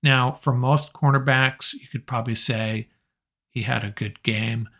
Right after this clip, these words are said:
But for Jalen Ramsey, it's gotta be shutdown time. We need Jalen Ramsey to be the best guy on the field. Well, at least the second best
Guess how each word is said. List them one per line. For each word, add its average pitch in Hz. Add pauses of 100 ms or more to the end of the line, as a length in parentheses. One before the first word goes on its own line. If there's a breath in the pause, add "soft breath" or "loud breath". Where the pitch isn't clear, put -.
(300 soft breath)
But -
for 123
Jalen 120
Ramsey, 123 (500)
it's -
gotta 110
be 123
shutdown 123
time. 107 (640)
We 110
need 113
Jalen 123
Ramsey 117 (280 soft breath)
to 120
be 117
the 113 (100)
best -
guy 113
on 117
the 110
field. 113
Well, 151
at 135
least -
the 117
second 127
best 117